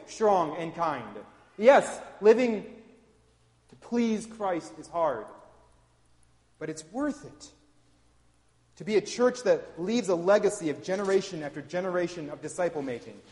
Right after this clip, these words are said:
Long after people have to, have to look up our name on Ancestry dot com, they gotta, "Who, what, what was my great-grandfather's name? Who was that guy?" He's, I know he's related to us.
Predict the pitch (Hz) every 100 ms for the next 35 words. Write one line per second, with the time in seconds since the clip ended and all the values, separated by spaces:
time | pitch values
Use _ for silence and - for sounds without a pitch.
0 | - 143 175 226 254 240 226 214 220 202
1 | 190 185 175 143 - 190 190 170 160 208
2 | 220 208 190 190 190 185 165 160 180 180
3 | 190 180 190 180 175 165 175 139 123 -
4 | 180 185 175 185 170 226 220 214 226 208
5 | 233 285 247 214 220 226 220 - - 214
6 | 208 208 196 196 196 - 180 262 320 349
7 | 302 302 226 247 247 247 - - - _
8 | 214 214 - _ _ _ 427 440 427 427
9 | _ _ _ _ _ _ _ _ _ _
10 | _ _ 156 208 254 180 170 190 233 -
11 | 143 135 170